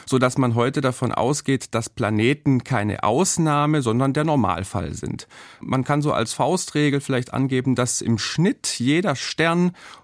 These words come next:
mindestens ein bis zwei Planeten hat. Und von diesen vielen, vielen Planeten ist eben ein gewisser Anteil, da wird tatsächlich darüber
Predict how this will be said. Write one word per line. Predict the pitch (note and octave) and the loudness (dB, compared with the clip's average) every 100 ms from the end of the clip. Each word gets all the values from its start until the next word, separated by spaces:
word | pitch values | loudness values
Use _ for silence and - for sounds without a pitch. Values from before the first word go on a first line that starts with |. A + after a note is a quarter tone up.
| - | -2
mindestens | D3 E3 F#3+ E3+ D3+ - | 4 4 4 0 0 0
ein | G#2+ B2+ | 0 0
bis | B2+ - | -2 -4
zwei | - A#2 F#2+ | -4 -2 -2
Planeten | G2+ G#2+ F2+ - G#2+ | -2 -4 -4 -4 -4
hat. | F#2 | -2
Und | C3 | 0
von | C#3 D3+ | 2 2
diesen | D#3+ G#3+ A3 G#3 | 2 2 2 2
vielen, | - - G3 F#3+ | -2 -2 2 2
vielen | - D3+ D3 | 2 4 2
Planeten | - G2+ A#2+ F3+ A3 - - - - | 2 0 2 2 0 -2 -10 -20 -4
ist | F3 - | -4 0
eben | D#3+ E3 | 0 2
ein | F#2 C#3+ | 2 2
gewisser | C3+ C#3 C#3+ A#2 | 2 0 0 -2
Anteil, | - G#3 F#3 E3 E3+ | 0 0 2 2 2
da | C#3+ B2 | 0 -2
wird | B2 - | -2 -4
tatsächlich | B2 - G#2+ A2+ A2 | -8 -6 -8 -6 -6
darüber | G2 A2+ G#2 | -4 -2 -2